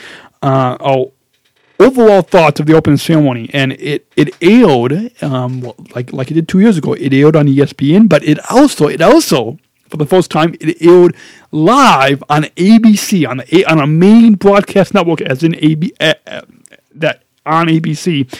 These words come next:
And Jim, you were telling me that you didn't get the chance to see it live, um, and I, it,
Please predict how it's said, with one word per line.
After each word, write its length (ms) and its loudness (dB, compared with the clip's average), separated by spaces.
And 240 -4
Jim, 360 -2
you 240 2
were 120 2
telling 320 0
me 80 2
that 100 0
you 440 -4
didn't 420 -6
get 240 -8
the 80 -8
chance 320 -8
to 80 -20
see 300 -6
it 100 -2
live, 440 -4
um, 480 -4
and 100 -4
I, 160 -4
it, 180 -2